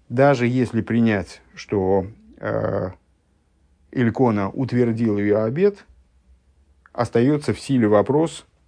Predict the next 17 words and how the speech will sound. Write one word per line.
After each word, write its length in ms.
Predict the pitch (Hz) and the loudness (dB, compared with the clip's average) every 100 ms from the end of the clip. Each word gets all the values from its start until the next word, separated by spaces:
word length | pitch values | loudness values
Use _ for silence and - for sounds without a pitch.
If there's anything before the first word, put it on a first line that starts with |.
| _ - | _ -8
э, 160 | 98 101 | -8 -2
каким 320 | 107 95 127 | -4 0 2
образом 480 | 123 113 101 110 101 | 4 4 0 0 -4
этот 320 | - 113 104 110 | -2 -2 -2 -2
обет, 420 | 101 104 95 - _ | -2 -4 -6 -14 _
утвержденный, 720 | 95 98 95 104 127 127 120 | -16 -10 -8 -4 -4 -4 -6
неутвержденный, 920 | 113 95 117 123 104 101 101 95 92 - _ _ _ _ _ _ _ _ _ - | -6 -4 -2 -2 -4 -4 -6 -4 -8 -12 _ _ _ _ _ _ _ _ _ 0
мог 240 | 123 113 | 0 2
стать 280 | - 107 104 | 2 2 2
основой 400 | 98 143 156 131 | -2 2 4 2
для 160 | 98 98 | 2 0
того, 180 | 101 | 0
чтобы 240 | 113 104 98 | 0 -2 -2
Шмуэль 320 | 120 123 113 | 0 0 0
превратился 640 | - 98 95 95 113 110 | -2 0 0 0 -4 -2
в 40 | 107 | -2
назира. 460 | 107 104 85 - | -2 -2 -4 -4